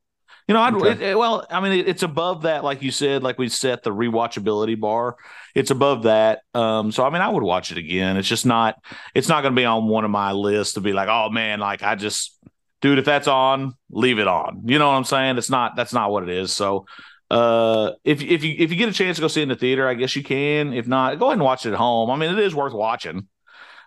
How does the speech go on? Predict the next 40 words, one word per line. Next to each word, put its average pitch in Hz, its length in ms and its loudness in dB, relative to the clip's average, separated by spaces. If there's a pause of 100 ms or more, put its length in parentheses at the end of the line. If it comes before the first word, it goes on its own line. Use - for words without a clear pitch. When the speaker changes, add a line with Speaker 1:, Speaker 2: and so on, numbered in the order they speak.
(120)
Speaker 1:
Um, 98 800 2 (240)
but, 131 260 2
uh, 123 260 0
and 135 140 0
then, 139 220 0
then, 131 240 2
like 123 160 -2
I - 20 -6
said, 110 220 -2
do 123 100 -2
keep 127 180 -2
in 113 120 -2
mind 113 260 -2
that 107 80 -2
it's 104 140 -6
kinda 107 280 -4
supposed 104 380 -2
to 107 60 -8
be 101 80 0
loosely 101 340 0
based 92 320 -2
on 95 180 0
Spielberg's 90 480 -2
actual 92 320 0
life. 85 280 0
So 131 160 2
it's, - 160 -2 (240)
so 170 160 2
that, 170 160 2
that 170 140 4
does 131 200 2
add 110 340 0
a, 113 80 -2
another 104 240 0
dimension 95 360 -4
to 92 120 0
the 82 60 0
whole 85 160 0
thing. 87 300 -2
So, 87 320 -4